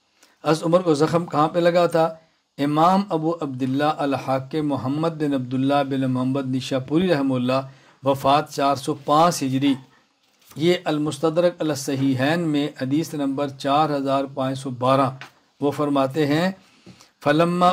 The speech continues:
اقیمت الصلاۃ تکلّم عمر وقال اقیموا صفوفکم ثم کبر، فلما کبر وجعہ علی کتفہ، حملہ آپ کے کندھے پر ہوا،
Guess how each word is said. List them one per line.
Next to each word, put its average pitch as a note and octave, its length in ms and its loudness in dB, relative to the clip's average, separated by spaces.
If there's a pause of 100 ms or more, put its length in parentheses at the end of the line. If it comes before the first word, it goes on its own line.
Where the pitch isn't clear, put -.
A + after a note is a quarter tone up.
اقیمت E3+ 560 0
الصلاۃ D3 640 2 (480)
تکلّم F3 560 0
عمر D#3 400 0 (100)
وقال D3 460 2
اقیموا D#3 500 -2
صفوفکم D3 680 -2
ثم C#3+ 360 -4 (120)
کبر، D3 360 2 (640)
فلما F3 460 2 (100)
کبر D#3 380 0 (200)
وجعہ D#3 420 2 (140)
علی D3+ 260 0 (120)
کتفہ، D#3+ 600 0 (880)
حملہ D#3+ 320 2 (140)
آپ D#3 160 0
کے F3 160 -6
کندھے G3+ 300 4
پر D3 160 -4
ہوا، A#2 200 -8